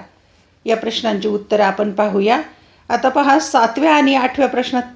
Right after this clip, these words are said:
काही प्रश्न सारखे आहेत, त्याची उत्तरं सारखी आहेत, म्हणून मी त्याची आठव्या प्रश्नात उत्तरं घेतलेली आहेत.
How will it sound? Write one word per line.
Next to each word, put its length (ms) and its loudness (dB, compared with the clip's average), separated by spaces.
काही 220 -2
प्रश्न 340 -2
सारखे 440 0
आहेत, 320 2
त्याची 180 -2
उत्तरं 400 0
सारखी 360 0
आहेत, 80 2
म्हणून 220 2
मी 140 4
त्याची 240 0
आठव्या 340 0
प्रश्नात 400 -2
उत्तरं 300 0
घेतलेली 440 0
आहेत. 240 0